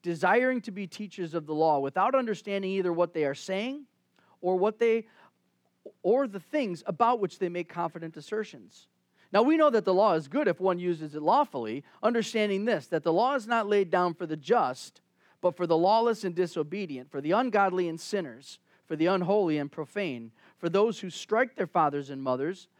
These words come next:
for murderers, the sexually immoral, men who practice homosexuality, enslavers, liars, perjurers, and whatever else co-,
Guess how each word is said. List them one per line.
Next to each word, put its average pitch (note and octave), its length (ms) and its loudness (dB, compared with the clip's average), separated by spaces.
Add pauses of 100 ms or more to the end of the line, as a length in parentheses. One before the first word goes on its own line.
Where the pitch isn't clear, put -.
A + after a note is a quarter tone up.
(140)
for G3+ 120 2
murderers, F#3 680 0 (260)
the F3+ 80 0
sexually G#3 600 0
immoral, D3 480 -2 (200)
men A#3 260 0
who A#3+ 120 0
practice B3+ 540 -2
homosexuality, E3+ 1120 -4 (260)
enslavers, A3+ 760 -2
liars, A3 560 2
perjurers, A3 680 -4
and F#3+ 120 -10
whatever B3+ 380 4
else F3+ 260 2
co-, - 140 -8